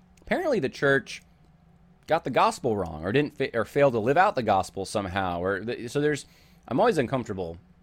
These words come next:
when you start doing this, going down this path. Uh, the gospel's Christ's work. It's not our work. But he, he, it, it elevates it to a level of seriousness which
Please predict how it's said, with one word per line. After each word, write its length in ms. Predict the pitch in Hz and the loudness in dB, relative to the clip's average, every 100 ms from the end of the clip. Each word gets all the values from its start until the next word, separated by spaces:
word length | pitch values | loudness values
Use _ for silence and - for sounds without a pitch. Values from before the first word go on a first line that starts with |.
| - | -8
when 140 | 110 | -6
you 100 | 101 | -4
start 280 | 95 120 104 | -2 0 2
doing 220 | 101 95 | 0 -4
this, 140 | 90 - _ | -6 -12 _
going 200 | 107 95 | -8 -4
down 160 | 92 87 | -4 -4
this 140 | 85 | -8
path. 400 | - 87 80 _ _ _ _ _ _ _ _ _ _ - | -4 -4 -4 _ _ _ _ _ _ _ _ _ _ -2
Uh, 140 | 107 | 2
the 80 | 101 | 2
gospel's 420 | 117 151 - 160 | 4 2 2 -10
Christ's 340 | - 139 131 - | 0 2 2 0
work. 220 | 117 110 | -2 -2
It's 120 | - | -4
not 180 | 95 104 | 0 4
our 180 | 107 101 | 6 4
work. 220 | 80 - - | 0 -12 0
But 240 | 104 95 _ _ - _ _ _ _ | 2 2 _ _ -20 _ _ _ _
he, 220 | 135 131 | -6 -4
he, 220 | 123 139 95 - - 92 95 - | -2 -2 -2 -18 -20 -20 -20 -4
it, 220 | 127 123 | 0 0
it 160 | 127 123 | -2 6
elevates 520 | 143 196 147 131 - | 6 8 4 0 -2
it 120 | 117 | -6
to 120 | - 104 | -2 0
a 20 | |
level 280 | 104 135 139 | 4 4 4
of 100 | 92 | -2
seriousness 880 | - 117 110 92 - 87 - - - _ _ _ _ _ _ | -4 -2 -2 -4 -10 -12 -12 -16 -20 _ _ _ _ _ _
which 340 | 107 107 95 | -2 -2 -2